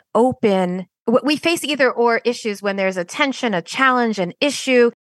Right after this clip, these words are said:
often when there's competing possibilities. Leaving open those possibilities opens up so much uncertainty.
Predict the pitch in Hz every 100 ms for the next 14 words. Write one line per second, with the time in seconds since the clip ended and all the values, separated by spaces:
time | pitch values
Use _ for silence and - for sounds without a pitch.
0 | _ 247 294 294 294 254 233 214 - 240
1 | 220 - 277 262 233 - 233 220 - 196
2 | 208 190 160 170 180 - - 247 359 508
3 | 381 - 254 254 262 220 202 208 - 208
4 | - 190 190 202 214 247 262 - _ _
5 | _ - 254 262 247 240 - - 240 233
6 | 233 - - 214 208 - - 214 190 180
7 | 165 135